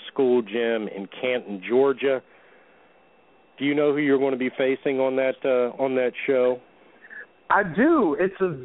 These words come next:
Speaker 2: very stacked show. It's something I'm really looking forward to. We have Drew Galloway coming in to face,
Speaker 1: Mm-hmm.
Speaker 2: uh, Jimmy Rave. That was officially made an Evolve title match. So
Speaker 1: Ooh.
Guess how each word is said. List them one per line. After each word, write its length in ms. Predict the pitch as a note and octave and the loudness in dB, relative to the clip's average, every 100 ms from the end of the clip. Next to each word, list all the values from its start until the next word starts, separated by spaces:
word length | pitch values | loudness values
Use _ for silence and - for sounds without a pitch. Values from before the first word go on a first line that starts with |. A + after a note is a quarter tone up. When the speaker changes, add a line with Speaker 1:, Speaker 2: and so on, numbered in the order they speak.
| B2 A#2+ | -6 0
Speaker 2:
very 480 | F3 G3+ G#3 F#3+ - - | 4 4 0 -4 -8 -16
stacked 400 | - E3+ E3 - - - | -6 -2 -2 -4 -10 -6
show. 480 | E3 D#3 C3+ C3 B2 _ _ _ _ | -2 -2 -2 -6 -10 _ _ _ _
It's 220 | - D3 - - | -10 -10 -6 -2
something 360 | D#3 D3+ D3 | 0 0 0
I'm 160 | C#3+ D3 | 2 2
really 280 | D#3 D#3 D3+ | 2 2 -2
looking 320 | D3 - C#3 - | -6 -6 -10 -8
forward 260 | C#3 C3+ - | -6 -6 -8
to. 100 | C#3 | -10
We 200 | B2 C3 | -8 -8
have 240 | C#3+ C3+ A#2+ | -6 -8 -10
Drew 320 | C3+ F3 F#3+ | -4 -2 -2
Galloway 600 | E3 D#3 D#3 D3 D3 C#3+ - | -2 0 0 0 -2 -4 -6
coming 280 | C#3+ C#3 C3+ | -10 -6 -6
in 240 | C3+ C3 - | -6 -8 -10
to 80 | C3 _ | -20 _
face, 300 | C#3 C3+ C3 - B2+ | -2 -2 -2 -6 -4
Speaker 1:
Mm-hmm. 420 | G#2+ A#2 - C3 | -4 -4 -4 0
Speaker 2:
uh, 140 | B2+ A#2+ C#3+ | 0 0 -2
Jimmy 260 | D3+ D#3 | 0 2
Rave. 540 | C#3 C#3 C#3 C3 C3 - _ _ - | 2 2 2 0 -2 -8 _ _ -4
That 200 | D3 D3 | -2 -2
was 140 | C#3+ - _ - - _ - | -6 -8 _ -20 -20 _ -2
officially 800 | D3 - - - G3 - F#3 F3 | -2 -2 -6 -2 -2 0 2 2
made 340 | D#3+ D#3 D#3+ | 0 -2 -4
an 140 | C#3 B2+ | -6 -10
Evolve 600 | D3 E3 D3 D3 C#3+ C#3 - _ - - | -10 -8 -2 2 4 2 -2 _ -16 -6
title 280 | F3 D#3+ B2 | -2 0 -2
match. 180 | A#2 - - - - _ _ _ _ _ - | -8 -18 -20 -20 -20 _ _ _ _ _ 0
So 80 | A#3+ | 4
Speaker 1:
Ooh. 480 | D3 C#3 C3+ B2+ | 6 4 2 -6